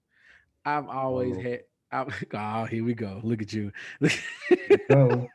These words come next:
Speaker 1: I've always felt like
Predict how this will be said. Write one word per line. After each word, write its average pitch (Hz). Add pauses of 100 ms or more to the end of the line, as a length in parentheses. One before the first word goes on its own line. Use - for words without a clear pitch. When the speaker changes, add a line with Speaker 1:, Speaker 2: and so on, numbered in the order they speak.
(1700)
Speaker 1:
I've 180
always 180
felt 135 (180)
like 120